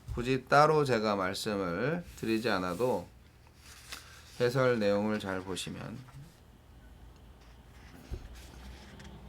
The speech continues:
은혜를 많이 받으실 것 같은데요. 유월절 예식에서 그 예식이라는 말의 그 히브리어는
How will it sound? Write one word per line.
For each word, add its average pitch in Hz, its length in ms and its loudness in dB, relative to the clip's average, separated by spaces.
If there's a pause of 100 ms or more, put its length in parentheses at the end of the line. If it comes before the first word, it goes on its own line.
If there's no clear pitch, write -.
(1000)
은혜를 123 280 10
많이 101 240 4
받으실 95 380 -2
것 92 80 -10
같은데요. 87 460 -6 (3500)
유월절 180 480 8
예식에서 127 720 6 (880)
그 107 460 2
예식이라는 139 1300 4
말의 107 480 4
그 92 260 -2
히브리어는 123 920 0